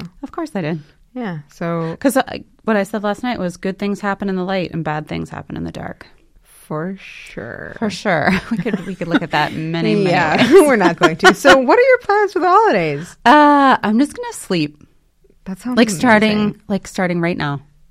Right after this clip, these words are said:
Speaker 2: Yeah.
Speaker 1: I'm just gonna sleep until January third.
Speaker 2: I have a public safety meeting after this.
Speaker 1: On what?
Speaker 2: I,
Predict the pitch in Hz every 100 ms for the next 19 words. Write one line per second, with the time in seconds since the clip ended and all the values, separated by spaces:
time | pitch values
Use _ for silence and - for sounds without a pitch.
0 | - 160 170 175 220 196 - 175 165 160
1 | 165 156 151 143 147 151 147 139 - -
2 | 139 _ 190 196 226 196 202 - - 175
3 | 180 190 - - - 202 226 220 - _
4 | _ - - - - - - 214 185 175
5 | - - - - - - _ -